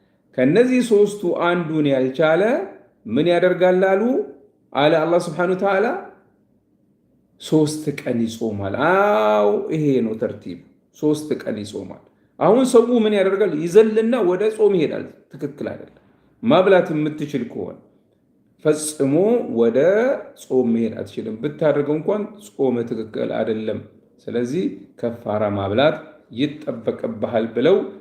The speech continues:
ፈትዋ አድርገዋል የሳውዲ የዑለማዎች ፈትዋ መደበኛ ኮሚቴ ልክ አላህ ሱብሓነሁ ወተዓላ በቁርአን ውስጥ እንደገለጸው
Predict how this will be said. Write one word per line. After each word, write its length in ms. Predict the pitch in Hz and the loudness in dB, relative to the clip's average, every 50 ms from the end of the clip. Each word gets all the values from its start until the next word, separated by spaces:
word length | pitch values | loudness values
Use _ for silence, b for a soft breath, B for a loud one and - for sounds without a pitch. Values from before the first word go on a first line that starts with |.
| - _ _ _ | -20 _ _ _
ፈትዋ 400 | - 139 151 156 - 160 147 147 147 147 127 - | -2 0 0 0 -2 -2 0 0 0 0 0 -2
አድርገዋል 720 | 131 131 123 127 120 123 113 117 113 113 113 113 113 117 113 - - - _ _ - - | -2 -2 -2 -2 -4 -4 -4 -2 -2 -2 -2 -2 -4 -4 -6 -10 -14 -20 _ _ -18 -12
የሳውዲ 520 | 104 117 - - - 117 117 117 110 113 113 113 | -10 -10 -8 -6 -4 -4 -4 -4 -4 -4 -4 -4
የዑለማዎች 600 | 110 113 - 117 110 110 107 107 110 117 117 - - - _ _ _ _ _ _ - | -4 -4 -4 -4 -6 -6 -6 -6 -6 -6 -8 -8 -14 -20 _ _ _ _ _ _ -2
ፈትዋ 320 | 120 131 127 - 135 135 135 135 135 139 | -2 -2 -2 -2 -4 -2 -2 -2 -2 -2
መደበኛ 420 | 139 127 113 113 110 113 113 117 120 127 127 | -4 -4 -4 -4 -2 -2 0 0 0 0 2
ኮሚቴ 320 | 135 143 147 151 151 185 196 196 160 | 2 2 2 2 2 2 2 2 2
ልክ 220 | - 254 - - - | -2 -4 -6 -6 -6
አላህ 260 | - 143 143 139 135 | -4 -2 0 0 -2
ሱብሓነሁ 360 | - 147 127 - 127 135 147 | -2 -4 -8 -6 -6 -4 -4
ወተዓላ 300 | 147 147 160 170 180 190 220 233 B B B B B B - - | -2 0 0 0 2 0 0 -2 B B B B B B -12 -6
በቁርአን 640 | - 123 143 - - 151 143 139 - 135 135 139 143 | -4 -4 -4 -2 -2 -4 -4 -2 -2 -2 -2 0 -2
ውስጥ 220 | 165 165 - - - - _ - | -2 -4 -6 -12 -18 -16 _ -4
እንደገለጸው 1300 | 135 135 127 123 120 117 117 117 - - - - _ _ - 135 131 123 117 117 107 - 113 113 | -2 -2 0 0 0 0 0 -2 -4 -8 -14 -20 _ _ -2 0 0 2 0 0 -2 -2 -4 -4